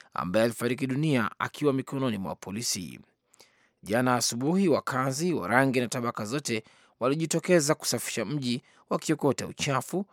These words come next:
huku wengine wakilia kutokana na maduka yaliyochomwa na kuporwa,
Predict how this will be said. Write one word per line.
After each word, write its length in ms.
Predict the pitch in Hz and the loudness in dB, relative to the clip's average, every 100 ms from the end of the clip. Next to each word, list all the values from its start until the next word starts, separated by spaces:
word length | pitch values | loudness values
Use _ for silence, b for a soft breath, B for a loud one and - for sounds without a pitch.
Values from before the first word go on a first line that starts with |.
| b b | b b
huku 300 | - 175 - | 0 2 4
wengine 340 | 160 139 147 143 | 4 4 4 2
wakilia 520 | 135 156 156 90 - - b b | 0 -2 0 0 -4 -12 b b
kutokana 380 | - - 135 123 | -12 -2 0 2
na 80 | |
maduka 460 | 120 113 151 - 170 | 0 0 0 0 0
yaliyochomwa 640 | 147 143 - 175 160 147 | 4 2 2 -2 0 -2
na 80 | 143 | -2
kuporwa, 580 | - 131 180 131 82 | -8 0 4 4 2